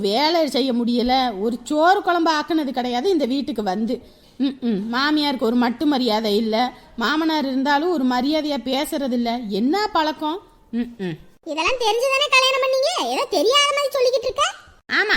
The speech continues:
Speaker 1: எங்களுக்கு தான் தெரியும், நாங்க தான் அங்க வந்து பாத்துக்கிட்டு இருந்தோம்.
Speaker 2: அதெல்லாம் கிடக்கட்டும். ஆ,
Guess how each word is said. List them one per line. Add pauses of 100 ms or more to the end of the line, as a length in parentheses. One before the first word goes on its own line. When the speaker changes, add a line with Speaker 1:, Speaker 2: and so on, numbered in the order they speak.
(140)
Speaker 1:
எங்களுக்கு
தான்
தெரியும்,
நாங்க
தான்
அங்க
வந்து
பாத்துக்கிட்டு
இருந்தோம். (480)
Speaker 2:
அதெல்லாம்
கிடக்கட்டும். (400)
ஆ,